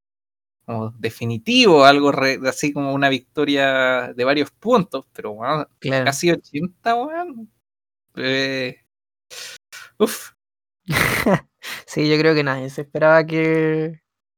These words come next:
Speaker 2: que fuese tan aplastante.
Speaker 1: Y que, y que a mí lo que más me sorprendió dentro de todo es que se mantuvo el porcentaje con, eh, la convención constitucional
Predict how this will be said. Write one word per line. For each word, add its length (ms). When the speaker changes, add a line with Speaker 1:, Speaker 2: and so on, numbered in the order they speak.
Speaker 2:
que 140
fuese 320
tan 180
aplastante. 1080
Speaker 1:
Y 140
que, 260
y 100
que 320
a 80
mí 140
lo 100
que 80
más 140
me 80
sorprendió 580
dentro 300
de 60
todo 200
es 80
que 140
se 140
mantuvo 440
el 80
porcentaje 800
con, 800
eh, 400
la 120
convención 540
constitucional 840